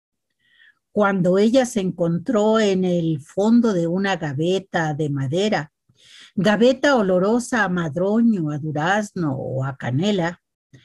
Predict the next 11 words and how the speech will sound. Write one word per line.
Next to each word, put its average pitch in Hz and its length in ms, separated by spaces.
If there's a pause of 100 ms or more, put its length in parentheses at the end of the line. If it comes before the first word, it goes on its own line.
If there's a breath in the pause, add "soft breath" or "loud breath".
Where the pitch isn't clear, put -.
(300 soft breath)
Ahí, 285 480 (220)
en 165 160
el 156 140
fondo, 262 640 (420 soft breath)
estaba 196 800 (100)
perfectamente 240 1500
doblado 269 720 (680)
un 285 380 (200)
abrazo. 151 680 (1500)
La 165 200
mujer 233 500